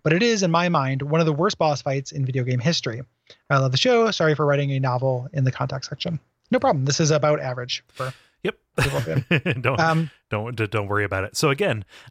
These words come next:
Speaker 2: um, the, kind of this, the, this running theme of, uh, me putting these things in the, uh, in the responses,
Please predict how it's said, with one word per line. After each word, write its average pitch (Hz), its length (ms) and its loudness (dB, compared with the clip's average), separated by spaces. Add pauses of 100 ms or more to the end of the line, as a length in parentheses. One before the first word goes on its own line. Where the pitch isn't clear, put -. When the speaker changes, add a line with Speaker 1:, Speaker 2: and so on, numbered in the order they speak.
Speaker 2:
um, 107 500 0
the, 147 160 -6
kind 117 180 -2
of 104 80 -4
this, 104 220 -2
the, 110 160 -2
this 101 260 -2
running 107 280 0
theme 104 320 -2
of, 95 320 -4
uh, 95 420 -2 (220)
me 110 200 0
putting 107 360 -2
these 107 180 -2
things 104 300 -4
in 104 160 -2
the, 101 180 -4
uh, 95 160 -2
in 104 120 -4
the 101 80 -2
responses, 104 720 -4